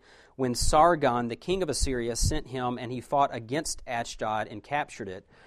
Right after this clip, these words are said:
At that time the Lord spoke through Isaiah the son of Amoz, saying, 'Go and loosen the sackcloth from your hips, and take your shoes off your feet.' And he did so, going naked and barefoot.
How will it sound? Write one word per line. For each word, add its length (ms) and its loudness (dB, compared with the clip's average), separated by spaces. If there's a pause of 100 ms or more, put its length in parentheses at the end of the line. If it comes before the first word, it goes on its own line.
(280)
At 140 -2
that 240 4
time 240 0
the 100 0
Lord 240 2
spoke 360 0
through 180 -6
Isaiah 400 0
the 80 -8
son 260 -2
of 80 -2
Amoz, 380 -2
saying, 420 -2
'Go 300 6
and 240 -2
loosen 400 2
the 60 -2
sackcloth 720 2
from 180 -4
your 140 -4
hips, 480 -4 (400)
and 180 -6
take 300 -2
your 120 -4
shoes 360 -2
off 280 2
your 140 -4
feet.' 420 -8 (680)
And 120 -2
he 100 0
did 200 6
so, 380 2
going 340 2
naked 380 0
and 120 -2
barefoot. 520 0